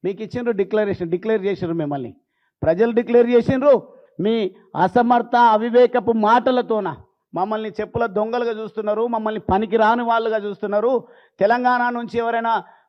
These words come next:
ప్రతినిధులు వెళ్తే, "వీళ్ళు దోపిడీదారులు, అసమర్థులు, పనికి రాని వాళ్ళు" అని మమ్మల్ని భారతదేశం ప్రపంచం, ప్రభుత్వం,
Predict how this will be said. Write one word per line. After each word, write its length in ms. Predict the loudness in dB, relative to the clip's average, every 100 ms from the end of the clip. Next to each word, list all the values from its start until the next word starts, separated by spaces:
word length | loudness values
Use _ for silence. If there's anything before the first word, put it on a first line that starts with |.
| -2
ప్రతినిధులు 600 | 0 0 -2 -4 -2 0
వెళ్తే, 680 | 0 0 6 8 8 4 -10 -20 _ _ _ _ -6
"వీళ్ళు 160 | -4
దోపిడీదారులు, 760 | 2 4 4 2 0 2 2 2
అసమర్థులు, 680 | 2 2 2 0 0 0
పనికి 440 | 2 4 2 2 2
రాని 260 | 4 4
వాళ్ళు" 480 | 2 2 2 4 2 0 -14 -10 -6
అని 140 | -2
మమ్మల్ని 500 | -2 -2 -4 -6 -10 -14 _ _ -6
భారతదేశం 720 | 0 2 2 0 -2 -2 -4
ప్రపంచం, 540 | -2 -2 -2 -6 -8
ప్రభుత్వం, 720 | -4 -4 -2 -4 -4 -4 -4